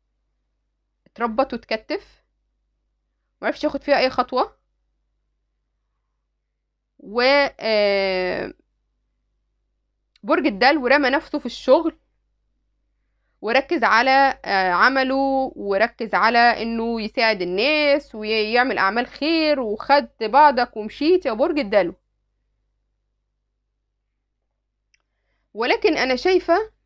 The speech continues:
إنه في رجوع للعلاقة دي تاني، وعلاقة هترسم بارتباط رسمي،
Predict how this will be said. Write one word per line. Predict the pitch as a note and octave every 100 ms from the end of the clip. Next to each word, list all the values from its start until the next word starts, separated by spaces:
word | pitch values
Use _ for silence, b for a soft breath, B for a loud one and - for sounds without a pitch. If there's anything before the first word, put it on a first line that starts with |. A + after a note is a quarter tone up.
| _ _ _ _ _ _ _ _
إنه | C4 C#4+ B3+ C#4+ D4+ - _ _
في | - E4+ F4+ F#4 _ _
رجوع | A3+ A3 C#4+ D4 C4
للعلاقة | A3 G#3+ A3 C#4+
دي | A#3+ C4
تاني، | C#4 C#4 C#4
وعلاقة | B3 G#3+ G#3 A3 D4 E4 C#4
هترسم | - A3+ A3 A#3 D4+ - C#4+ C#4+ C4+ b b b -
بارتباط | G3 A3+ A3+ A3+ C4+ C#4
رسمي، | B3+ - G#3 F#3+ D3+